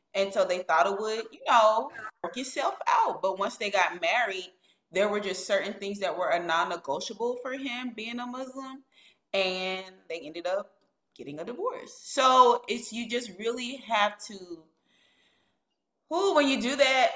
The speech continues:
in any aspect of wanting to be with somebody who is culturally different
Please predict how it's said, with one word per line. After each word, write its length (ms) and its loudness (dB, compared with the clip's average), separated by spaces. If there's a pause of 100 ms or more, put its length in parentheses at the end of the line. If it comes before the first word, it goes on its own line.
(100)
in 160 0
any 220 -2
aspect 540 4
of 300 4 (340)
wanting 320 6
to 140 -4
be 120 -6
with 180 -6
somebody 600 2
who 120 -12
is 260 -10
culturally 400 -6
different 600 -8